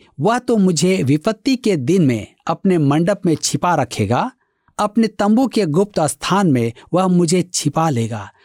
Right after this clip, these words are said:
और चट्टान पर चढ़ाएगा।" मिलाप वाले तंबू का गुप्त स्थान कहाँ था? परम पवित्र स्थान में। वहां महायाजक के अतिरिक्त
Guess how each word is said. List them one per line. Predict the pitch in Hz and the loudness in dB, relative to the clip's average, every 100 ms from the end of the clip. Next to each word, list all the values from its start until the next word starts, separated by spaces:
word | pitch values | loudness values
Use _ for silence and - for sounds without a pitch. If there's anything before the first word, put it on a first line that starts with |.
| - - | -12 -4
और | 170 | -2
चट्टान | 180 - 180 _ - 196 202 | -2 -4 -6 _ -2 0 0
पर | - 131 131 123 _ _ | 0 0 0 -6 _ _
चढ़ाएगा।" | - 123 110 117 107 104 - - _ _ _ _ | -2 0 0 0 -2 -6 -10 -18 _ _ _ _
मिलाप | 131 160 214 220 214 | 0 2 2 0 0
वाले | 185 170 | 0 0
तंबू | - 143 160 180 | 0 0 2 2
का | 139 113 107 _ _ | 0 -2 -4 _ _
गुप्त | - 107 185 202 180 | -8 -2 -2 0 -2
स्थान | 139 - 143 135 | -2 -2 -2 -2
कहाँ | 127 - 101 117 | -2 -4 -2 -2
था? | - - - _ _ _ _ _ | -4 -10 -12 _ _ _ _ _
परम | - 214 233 | -2 0 0
पवित्र | 208 165 165 165 143 | 0 0 0 0 -2
स्थान | - - 127 131 | -2 -4 -2 0
में। | 120 90 _ _ _ _ _ | 0 -4 _ _ _ _ _
वहां | 131 151 123 110 196 - - | 0 2 2 0 -2 -6 0
महायाजक | 175 185 208 185 180 240 - | 0 2 0 0 0 -2 -2
के | 185 | -2
अतिरिक्त | - 147 190 202 143 - 135 | -2 -2 0 0 -2 -2 -2